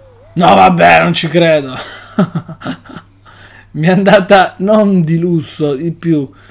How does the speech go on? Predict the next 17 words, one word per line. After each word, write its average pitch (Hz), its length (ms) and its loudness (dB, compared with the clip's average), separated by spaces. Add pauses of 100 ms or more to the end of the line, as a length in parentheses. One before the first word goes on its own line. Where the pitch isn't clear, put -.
Poi 175 120 -2
lo 180 140 0
cambio 180 340 0
quel 156 140 -4
poverino 151 460 -4
che 139 80 -8
è 135 80 -8
veramente 139 560 -10
brutto. 135 400 -10 (440)
Ok, 147 680 -8
bello 185 340 0
però, 151 240 -4
mi 165 140 -4
piace, 156 400 -6
eh, 160 40 -8
questa 160 280 -10
modalità. 147 680 -10